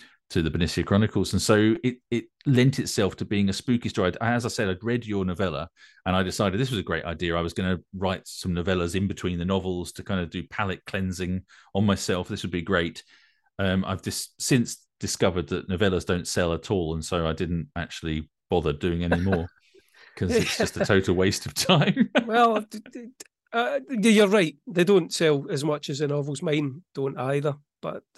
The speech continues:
Speaker 2: I just quite like doing them. They're fun.
Speaker 1: Yeah, and, and I have since written one novella set in the nineteenth century that I wrote earlier this year, and I did enjoy writing that as well. So they are really enjoyable to do, but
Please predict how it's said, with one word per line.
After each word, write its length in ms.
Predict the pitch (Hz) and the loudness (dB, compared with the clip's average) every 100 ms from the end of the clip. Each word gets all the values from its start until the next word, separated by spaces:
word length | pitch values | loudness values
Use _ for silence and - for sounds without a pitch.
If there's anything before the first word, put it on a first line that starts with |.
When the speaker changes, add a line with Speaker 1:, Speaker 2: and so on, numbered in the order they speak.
| - | -18
Speaker 2:
I 160 | - 151 | -10 -4
just 220 | 165 147 | -2 -2
quite 240 | - 135 131 | -2 -4 -4
like 340 | 139 147 - - | -4 -4 -6 -2
doing 300 | 143 165 185 | 2 4 4
them. 140 | 185 | 2
They're 280 | 180 185 170 | 0 -4 -4
fun. 380 | 160 165 175 196 _ _ _ _ _ - | -2 2 2 0 _ _ _ _ _ -2
Speaker 1:
Yeah, 340 | 139 131 127 | 0 0 0
and, 100 | 131 | 0
and 200 | 135 123 | 0 2
I 80 | 131 | 2
have 180 | 143 143 | 0 -2
since 300 | 139 131 123 | -8 -6 -6
written 220 | 127 113 | -4 -2
one 200 | 113 117 | -2 -2
novella 460 | 98 92 87 90 101 _ _ - | -2 -2 -4 -6 -10 _ _ -10
set 320 | - 110 - 98 | -2 -2 -2 -2
in 140 | 95 | 0
the 80 | 92 | 0
nineteenth 360 | 92 92 92 80 | 0 -2 -4 -4
century 360 | 104 101 98 | -4 -2 -2
that 80 | 80 | -2
I 60 | 87 | 0
wrote 260 | 90 90 - - | 0 0 -4 2
earlier 260 | 98 90 | 2 4
this 240 | 82 87 - | -2 -4 -4
year, 280 | 95 92 85 | -2 0 0
and 80 | |
I 60 | 90 | 0
did 180 | 110 90 | 0 -2
enjoy 280 | 87 95 85 | -2 -2 0
writing 360 | 87 85 95 | 0 0 -2
that 160 | 90 73 | -4 -4
as 140 | 92 | -4
well. 140 | 95 92 | 0 0
So 100 | 101 | 0
they 80 | 110 | 0
are 100 | 127 | 2
really 240 | 117 113 | 2 0
enjoyable 520 | 98 95 98 101 80 78 | -2 0 2 0 -2 -10
to 100 | 85 | -4
do, 200 | 95 85 | -2 0
but 160 | 82 | -2